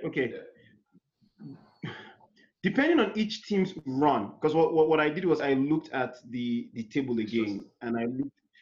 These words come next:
Speaker 1: and I looked at the last few games for some of these teams.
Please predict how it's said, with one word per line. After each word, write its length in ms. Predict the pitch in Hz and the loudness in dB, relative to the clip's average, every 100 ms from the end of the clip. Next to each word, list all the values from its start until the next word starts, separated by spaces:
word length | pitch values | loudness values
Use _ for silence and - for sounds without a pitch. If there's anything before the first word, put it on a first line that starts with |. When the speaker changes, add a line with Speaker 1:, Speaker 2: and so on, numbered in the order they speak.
| _ 127 | _ -2
Speaker 1:
and 80 | 131 | 0
I 40 | |
looked 240 | 156 165 151 | 2 0 -2
at 160 | 123 - - 127 _ _ _ _ _ _ _ _ _ | -4 -6 -18 -20 _ _ _ _ _ _ _ _ _
the 120 | 139 | 0
last 440 | 135 143 151 151 - | 4 4 2 -2 -10
few 220 | - 143 | -12 -8
games 420 | 123 123 110 107 _ | -2 0 -2 -6 _
for 80 | 117 | -10
some 220 | - 127 | -6 -4
of 120 | 117 | -4
these 220 | 104 107 - | -6 -10 -6
teams. 320 | 113 98 | -6 -6